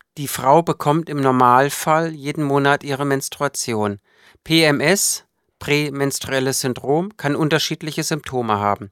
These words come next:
Starke Unterleibsschmerzen, starke Migräne sind durchaus jedem bekannt.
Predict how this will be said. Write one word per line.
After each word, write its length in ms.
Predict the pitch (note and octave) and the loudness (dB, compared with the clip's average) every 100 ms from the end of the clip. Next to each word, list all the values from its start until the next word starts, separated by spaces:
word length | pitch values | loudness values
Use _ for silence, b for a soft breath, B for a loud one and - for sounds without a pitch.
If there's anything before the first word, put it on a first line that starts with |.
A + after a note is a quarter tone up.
| _ _ _ _ b b b b - | _ _ _ _ b b b b -8
Starke 360 | - D3+ D3+ | 4 4 6
Unterleibsschmerzen, 1040 | F3+ F#3+ F#3+ F3 F3 - E3+ E3+ F3 - E3+ | 2 4 4 4 2 0 2 2 2 -2 -4
starke 360 | - C3+ C3+ | 2 2 2
Migräne 640 | D3 C#3+ - C#3 D3+ D#3 D3+ | -2 -2 -2 0 0 -2 -6
sind 240 | - C3+ C3+ | -8 -6 -2
durchaus 400 | C#3+ B2+ C#3 - | -4 -2 -4 -2
jedem 300 | B2 C3+ C#3 | -4 -4 -10
bekannt. 480 | - G#2+ G2 G2 | -6 -4 -4 -6